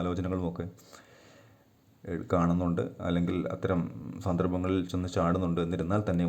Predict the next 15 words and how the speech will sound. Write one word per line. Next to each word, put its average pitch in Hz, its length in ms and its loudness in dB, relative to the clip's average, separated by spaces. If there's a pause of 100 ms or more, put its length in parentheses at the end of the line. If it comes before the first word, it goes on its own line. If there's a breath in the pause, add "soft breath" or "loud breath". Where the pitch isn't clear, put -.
ഒന്നും 98 200 2
അങ്ങോട്ട് 92 300 0
അദ്ദേഹത്തിന് 87 460 -2 (440 loud breath)
വശപ്പെട്ടു 107 480 4
വരുന്നില്ല. 76 420 -4 (140)
നാടൻ 85 300 2
ഭാഷയിൽ 90 380 -6
പറഞ്ഞു 87 260 -2
കഴിഞ്ഞാൽ 85 320 -4
വശപ്പെട്ടു 110 380 0
വരുന്നില്ല 85 400 0
എന്ന് 82 140 -6
തന്നെ 80 200 -4
പറയേണ്ടി 73 340 -4
വരും. - 180 -10